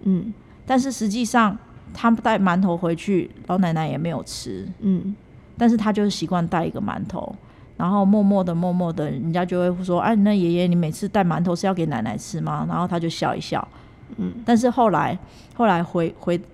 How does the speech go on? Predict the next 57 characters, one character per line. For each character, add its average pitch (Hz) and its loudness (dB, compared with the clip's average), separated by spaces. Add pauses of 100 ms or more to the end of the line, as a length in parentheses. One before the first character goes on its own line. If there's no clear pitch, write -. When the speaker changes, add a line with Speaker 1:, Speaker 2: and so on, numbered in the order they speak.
(160)
Speaker 2:
回 175 -2
过 220 4
头， 165 0
有 160 0
人 151 0
去 190 -4
追 180 0
溯 180 2
他 175 0
的 165 0
习 - -6
惯， 165 -2
他 180 -2
会， 190 2 (300)
他 185 0
会 190 2
说， 190 -2
因 196 0
为 202 2
奶 170 -2
奶 - -4
小， - -8 (340)
那 190 2
个 - -2 (100)
刚 202 4
认 202 4
识 180 0
的 156 2
时 156 -4
候， 165 0
年 160 -2
轻 180 -2
的 147 -4
时 165 -6
候 151 -2
都 165 -2
很 170 -2
喜 160 -8
欢 147 -6
吃 - -8
馒 151 -4 (160)
头。 - -10 (140)
Speaker 1:
哦。 185 -4
Speaker 2:
对， - -6 (320)
Speaker 1:
哦。 196 -2
Speaker 2:
他 226 4
就 262 4
是 247 -2
一 208 0
个 175 2 (600)
体 170 -4
现， 196 2
但 226 6
是 240 0
可 214 0
能 170 0
他 208 4